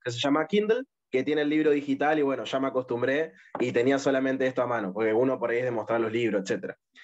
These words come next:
Bueno, volviendo. Uno constantemente hace acuerdos con su mente. ¿Qué quiere decir esto?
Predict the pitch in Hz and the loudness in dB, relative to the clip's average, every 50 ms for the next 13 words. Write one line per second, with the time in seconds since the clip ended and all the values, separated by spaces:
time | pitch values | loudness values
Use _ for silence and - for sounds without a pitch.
0 | - - - - 165 156 135 127 147 160 160 175 180 156 131 113 - - _ _ | -16 -4 2 4 4 4 6 6 6 6 6 6 4 4 2 0 -4 -8 _ _
1 | _ _ _ _ _ _ _ _ _ _ - - - - - - - - 233 247 | _ _ _ _ _ _ _ _ _ _ -20 -20 -20 -20 -10 -2 2 4 6 6
2 | 254 254 247 220 196 254 240 - 240 226 240 254 262 262 262 240 233 226 - 233 | 6 6 6 4 6 4 4 6 6 6 6 4 2 4 2 2 2 2 2 2
3 | 220 180 - - 208 226 220 226 - - 190 160 156 - 160 151 156 143 127 - | 0 2 2 4 4 4 4 4 2 2 0 0 0 0 0 0 0 0 -2 -4
4 | - - 156 165 165 185 175 175 165 160 156 - 147 135 - - - - - - | -4 -4 -4 -2 -2 0 0 2 0 0 0 0 -2 -2 -2 -2 -4 -6 -8 -8